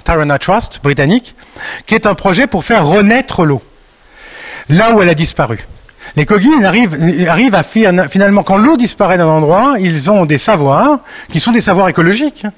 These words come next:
mais aussi qui ont une, pour eux, les éco-, les Kogi ne, ne séparent pas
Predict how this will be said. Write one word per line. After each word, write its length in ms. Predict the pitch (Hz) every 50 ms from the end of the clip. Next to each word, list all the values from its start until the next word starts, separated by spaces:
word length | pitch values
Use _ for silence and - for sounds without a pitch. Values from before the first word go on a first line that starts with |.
| _ _ _ - - - - - -
mais 160 | - 180 240 262
aussi 320 | 233 - - 302 311 294
qui 120 | - -
ont 40 | 208
une, 440 | 190 185 - - 196 202 196 - -
pour 200 | - 208 208 240
eux, 40 | 240
les 180 | 202 190 170
éco-, 160 | 185 - - 196
les 80 | 196
Kogi 200 | - 226 214 277
ne, 280 | 277 240 - - - 202
ne 80 | 185
séparent 360 | 160 - - 196 - 190 - -
pas 280 | - 269 294 302 262